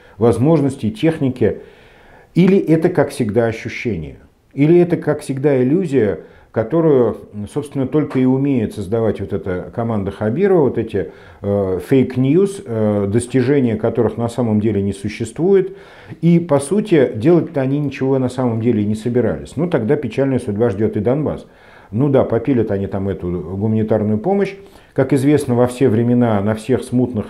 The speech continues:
оккупированных или отделенных сепаратистами территориях, э, гуманитарная помощь всегда превращается, э, в предмет бизнеса и наживы. Ну, ну что-то кто-то там украдет, заработает, собственно, на этом все закончится.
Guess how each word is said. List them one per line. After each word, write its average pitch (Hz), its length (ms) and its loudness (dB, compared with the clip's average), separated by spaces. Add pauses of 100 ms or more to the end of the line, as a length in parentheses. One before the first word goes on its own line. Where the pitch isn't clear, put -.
оккупированных 107 800 0
или 104 280 0 (360)
отделенных 120 680 2
сепаратистами 120 720 0
территориях, 147 760 2
э, 120 200 -2
гуманитарная 120 600 -2
помощь 151 320 -4
всегда 104 240 -4
превращается, 107 840 -4 (420)
э, 98 100 -4
в - 120 -6
предмет 113 440 2
бизнеса 101 540 -2
и 107 140 -2
наживы. 165 560 2 (420)
Ну, 117 480 -2
ну 143 160 2
что-то 156 300 0
кто-то 131 280 -2
там 113 200 -2
украдет, 110 420 0
заработает, 110 680 0
собственно, 123 300 -2
на 107 80 0
этом 107 180 -4
все 107 160 -6
закончится. 95 680 -6